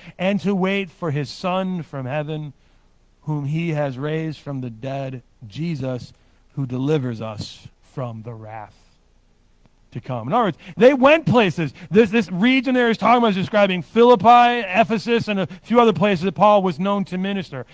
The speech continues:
He, wherever he goes, people are saying, "Oh, well, the Thessalonians, I heard that they believed. I heard that you guys were beat up and chased out of town. They followed you to the next town,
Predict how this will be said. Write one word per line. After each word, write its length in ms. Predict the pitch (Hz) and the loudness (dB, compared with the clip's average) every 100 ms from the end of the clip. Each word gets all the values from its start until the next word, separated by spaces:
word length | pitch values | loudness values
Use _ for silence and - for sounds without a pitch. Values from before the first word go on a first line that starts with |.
| - | -8
He, 80 | 226 | 2
wherever 340 | 220 226 254 285 | 4 4 4 4
he 140 | 247 | 4
goes, 680 | 196 294 277 196 156 - - _ _ _ _ _ _ _ | 6 6 6 4 -2 -6 -10 _ _ _ _ _ _ _
people 240 | - 247 240 | -2 2 2
are 80 | |
saying, 220 | 185 240 220 | 2 -2 0
"Oh, 160 | 240 | 0
well, 140 | 220 233 | 0 -2
the 80 | |
Thessalonians, 600 | 226 226 220 247 302 277 | 0 0 2 2 4 2
I 60 | 214 | 2
heard 180 | 233 247 | 2 0
that 80 | 240 | -2
they 120 | 247 | -2
believed. 380 | 214 240 277 214 - 165 | -2 -2 -4 -6 -18 -4
I 200 | 214 262 | 4 6
heard 240 | 240 262 | 8 6
that 120 | 240 | 6
you 240 | 208 226 294 | 2 4 6
guys 300 | 294 285 233 | 6 6 4
were 100 | 226 | 2
beat 360 | 156 254 269 | 2 0 0
up 300 | 247 262 247 | 2 2 2
and 180 | 214 214 | 0 -4
chased 400 | - 240 285 233 | -2 -2 -2 0
out 140 | 247 233 | 0 0
of 80 | |
town. 340 | 165 156 131 107 _ _ - | -4 -8 -8 -12 _ _ -6
They 160 | - 214 | -2 -2
followed 640 | - 254 269 302 277 226 | 0 2 6 8 8 6
you 100 | 247 | 0
to 100 | 233 | 0
the 100 | 226 | 0
next 360 | 247 294 247 - | -2 -4 -6 -6
town, 460 | 170 139 135 160 | -4 -2 -4 -8